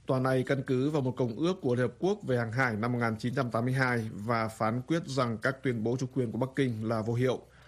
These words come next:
Vụ kiện của ông Aquino và phán quyết kể trên đã đẩy mối quan hệ giữa Bắc Kinh và Manila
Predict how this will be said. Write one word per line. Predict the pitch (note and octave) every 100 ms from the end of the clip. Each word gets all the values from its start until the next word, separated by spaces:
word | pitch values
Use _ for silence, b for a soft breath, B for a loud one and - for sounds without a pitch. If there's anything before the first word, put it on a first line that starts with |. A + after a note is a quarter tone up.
| B B B
Vụ | C#3+
kiện | C#3+ D#3 A2
của | C3
ông | B2
Aquino | C3+ - C3+ B2+ B2 A2
và | A#2+ A#2
phán | A2+ A2 A2+
quyết | D#3 D3+
kể | A2
trên | - B2+ A#2+ G#2
đã | A2+ A#2
đẩy | D3+ C3+ A2
mối | A2 A#2 A#2+
quan | A#2+ A#2
hệ | B2 G2
giữa | B2+
Bắc | B2 C#3
Kinh | C#3+ B2 A#2+
và | A2 A#2
Manila | A#2 A#2+ A#2+ A#2+ A#2